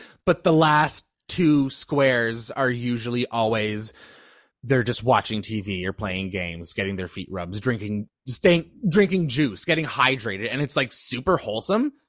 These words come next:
'cause it's like, "Oh, kinky, it's hot." But then it's also, "Aw." And, um,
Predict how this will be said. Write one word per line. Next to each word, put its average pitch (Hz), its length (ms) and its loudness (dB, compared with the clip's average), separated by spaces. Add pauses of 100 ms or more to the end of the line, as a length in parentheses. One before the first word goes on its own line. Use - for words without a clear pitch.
(280)
'cause 165 120 0
it's 151 120 -4
like, 170 160 4
"Oh, 170 180 8
kinky, 156 420 0
it's 127 120 -6
hot." 143 320 2
But 151 60 -2
then 165 100 0
it's 160 180 -4
also, 160 380 2 (440)
"Aw." 196 680 0 (960)
And, 135 160 -2
um, 107 400 -4